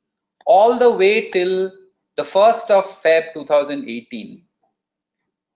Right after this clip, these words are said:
Tata Steel in the futures chart, the futures market, was above the exponential eighty-nine. So it's an uptrend.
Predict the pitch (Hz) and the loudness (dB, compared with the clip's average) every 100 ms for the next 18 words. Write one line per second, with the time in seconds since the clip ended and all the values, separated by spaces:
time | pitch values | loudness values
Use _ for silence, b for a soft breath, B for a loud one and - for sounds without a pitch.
0 | _ _ _ _ 175 202 233 - 226 214 | _ _ _ _ 2 2 0 -2 -6 -4
1 | 185 - 220 233 196 - - 123 117 - | -6 -6 -6 -2 -4 -4 0 2 2 -4
2 | 147 185 185 170 127 110 107 - 170 - | -10 -12 -8 -8 -4 -2 -4 -6 -12 -14
3 | _ _ _ _ 143 185 190 135 160 170 | _ _ _ _ 0 0 2 -2 2 2
4 | 185 - - 135 - 147 147 147 - 180 | 0 -8 -8 -8 -8 -10 -8 -8 -8 -10
5 | - 113 117 117 98 - _ _ _ _ | -10 -12 -8 -6 -8 -10 _ _ _ _
6 | _ _ _ _ _ _ _ _ _ _ | _ _ _ _ _ _ _ _ _ _
7 | _ _ _ _ _ _ _ _ _ _ | _ _ _ _ _ _ _ _ _ _
8 | _ _ - 175 147 139 139 110 - 110 | _ _ -8 -4 -4 -2 -4 -4 -6 -12
9 | - | -12